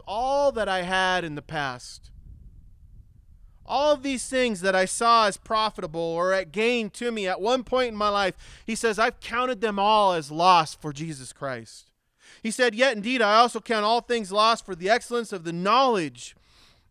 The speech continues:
of Chri-, of Christ Jesus my Lord. For I have suffered the loss of all things, and I count them," he says, "as rubbish, as a heap,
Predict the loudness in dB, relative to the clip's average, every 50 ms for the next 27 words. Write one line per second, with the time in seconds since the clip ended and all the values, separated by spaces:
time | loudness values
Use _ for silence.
0 | _ -6 -6 -4 -6 -6 -8 -8 -6 -4 -6 -6 -8 -8 -6 -4 -2 -2 -4 -6
1 | -8 -12 -12 -12 -10 -12 -12 -12 -12 -10 -10 -10 -8 -6 -6 -6 -6 -8 -10 -14
2 | -18 _ _ _ _ _ _ _ _ _ _ _ _ _ _ _ _ _ _ -6
3 | -4 -2 -2 -2 -2 -2 -4 -4 -6 -8 -8 -6 -4 -4 -6 -6 -10 -14 -12 -8
4 | -4 0 2 2 0 0 -4 -10 -8 -6 -4 -4 -4 -6 _ -6 -6 -4 -4 -6
5 | -8 -8 -8 -8 -10 -8 -6 -4 -2 -2 -2 -4 -6 -8 -10 -10 -8 -6 -4 -4
6 | -4 -4 -6 -8 -8 -8 -6 -2 2 4 4 4 2 0 -6 -8 -14 -20 -20 _
7 | -20 -20 -14 -6 -2 -2 -2 0 -2 -2 -4 -4 -4 -4 -2 -2 -2 -4 -8 -14